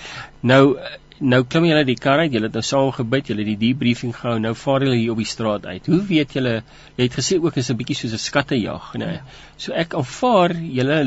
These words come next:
Speaker 1: loop nou daar, vat ons net 'n bietjie deur daai proses. Nou loop julle in die straat af.
Speaker 2: Ja.
Speaker 1: Hoe weet jy, jy moet nou met hierdie ou gaan sit en praat, of hoe, hoe, hoe lei die Here vir julle?
Speaker 2: Ja. Ehm, so ons, ons, as ons nou gestop het en ons uitgeklim, klaar gebid en ons gaan,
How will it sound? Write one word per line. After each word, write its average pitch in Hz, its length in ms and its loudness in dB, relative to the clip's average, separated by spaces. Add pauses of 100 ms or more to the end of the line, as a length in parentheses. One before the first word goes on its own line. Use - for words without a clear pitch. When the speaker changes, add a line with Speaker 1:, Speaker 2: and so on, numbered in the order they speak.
Speaker 1:
loop 156 260 2
nou 156 180 2
daar, 107 500 0
vat - 200 -2
ons 277 120 -2
net 262 120 0
'n 196 80 -2
bietjie 139 200 0
deur 127 140 0
daai 113 160 2
proses. - 500 -10
Nou 123 180 0
loop 131 240 0
julle 143 200 0
in 120 140 2
die 110 80 0
straat 113 420 -2
af. 117 180 -4
Speaker 2:
Ja. 143 60 -14 (340)
Speaker 1:
Hoe 127 120 2
weet 185 200 2
jy, 170 60 2 (120)
jy 127 60 2
moet 120 140 0
nou 120 100 -2
met 110 120 -4
hierdie 110 220 -2
ou 117 100 -4
gaan 110 200 -6
sit - 220 -10
en 104 100 -6
praat, 104 400 -4
of 101 200 -12
hoe, 120 260 -6
hoe, 131 180 0
hoe 120 140 0
lei 131 180 2
die 113 180 0
Here 98 140 -8
vir - 180 -12
julle? - 220 -14
Speaker 2:
Ja. 175 240 -12 (540)
Ehm, 226 380 -2 (840)
so 262 220 -8
ons, 214 360 -6
ons, - 420 -10
as 180 240 -6
ons 175 120 -4
nou 180 100 -4
gestop 170 400 -6
het 339 120 -6
en 233 60 -6
ons 170 120 -8
uitgeklim, 233 520 -8
klaar 233 180 -6
gebid 220 400 -6
en 185 60 -8
ons 170 160 -6
gaan, 208 200 -10